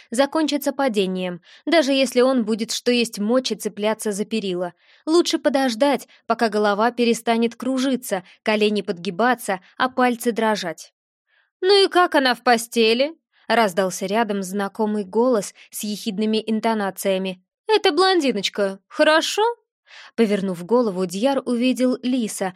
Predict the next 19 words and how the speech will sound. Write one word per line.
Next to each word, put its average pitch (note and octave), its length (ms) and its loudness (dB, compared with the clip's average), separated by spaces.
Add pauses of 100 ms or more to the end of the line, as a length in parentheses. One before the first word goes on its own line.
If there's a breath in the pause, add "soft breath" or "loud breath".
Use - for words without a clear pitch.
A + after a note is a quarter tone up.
(180 loud breath)
облокотившегося G3+ 960 -4
на G3+ 100 -4
дверной G3 380 -6
косяк. F#3+ 480 -8 (360 loud breath)
Рыжий D#4+ 400 4
оборотень B3 500 4
смотрел A#3 500 -2
на A#3+ 120 0
дракона A3+ 480 0
насмешливо, A3+ 720 -2 (180 loud breath)
с - 100 -12
ноткой B3+ 340 2
превосходства, B3 840 -2 (180 soft breath)
словно B3+ 480 2
сомневался B3+ 720 0
в F#3+ 40 -2
его G#3+ 260 -2
мужских A3 460 -6
способностях. F#3+ 1040 -4